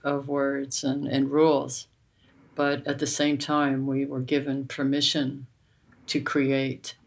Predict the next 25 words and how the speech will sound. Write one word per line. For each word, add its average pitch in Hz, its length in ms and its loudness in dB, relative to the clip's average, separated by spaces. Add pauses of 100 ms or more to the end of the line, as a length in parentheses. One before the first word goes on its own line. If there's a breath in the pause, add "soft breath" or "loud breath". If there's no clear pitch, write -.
and, 139 640 -2
um, 139 520 -8 (800)
and 147 260 0
create 147 420 4
we 147 160 0
did. 143 560 4
Our 139 220 2
ge-, 143 340 0
our 156 240 4
class 151 560 0
and 131 160 0
our 139 180 0
generation 143 800 0
became 143 760 -2 (520 soft breath)
the 143 540 2
really 156 920 2 (380)
shifted 139 800 0 (380)
Native 147 420 2
art 143 440 0
in 143 200 -6
the 143 80 -10
contemporary 139 840 -4
world 143 340 -4
art 151 260 -6
scene. 135 320 -8